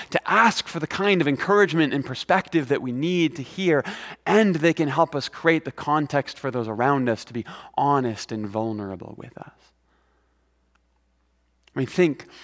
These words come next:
about the very idea of God stepping into the human story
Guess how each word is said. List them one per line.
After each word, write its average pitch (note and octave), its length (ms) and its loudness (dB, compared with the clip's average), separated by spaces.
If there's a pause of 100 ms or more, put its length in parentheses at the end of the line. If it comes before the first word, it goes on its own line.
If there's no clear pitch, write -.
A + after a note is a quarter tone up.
(140)
about G#2 100 -4
the - 60 -6
very C#3+ 240 4
idea B2 500 0
of G#2 80 -4
God G#2 260 0
stepping C3+ 560 -4
into B2 280 -4
the G#2 80 -10
human A#2+ 420 -6
story A2 460 -2